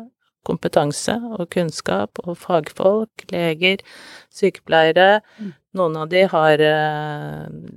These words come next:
Speaker 1: lisens og jobber som leger og sykepleiere og an-, pedagoger i barnehage og alt mulig i Norge. Men nå gjør de all innsatsen. De har jo sine fulle jobber,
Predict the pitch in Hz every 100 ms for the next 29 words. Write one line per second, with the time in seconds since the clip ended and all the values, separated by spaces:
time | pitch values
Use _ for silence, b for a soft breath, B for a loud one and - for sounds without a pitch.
0 | - 160 - 196 214 - 180 180 170 139
1 | 135 - 147 147 143 151 151 151 151 -
2 | - 151 147 151 151 151 151 151 151 -
3 | 160 156 - 156 - 147 151 151 147 143
4 | 151 160 156 151 156 139 135 147 151 -
5 | 151 147 151 160 - 156 151 151 - 180
6 | 214 - - 175 170 170 160 170 156 139
7 | 139 170 - 160 170 - - 170 151 -
8 | - - 175 190 170 135 156 175 147 156
9 | 170 156 151 147 156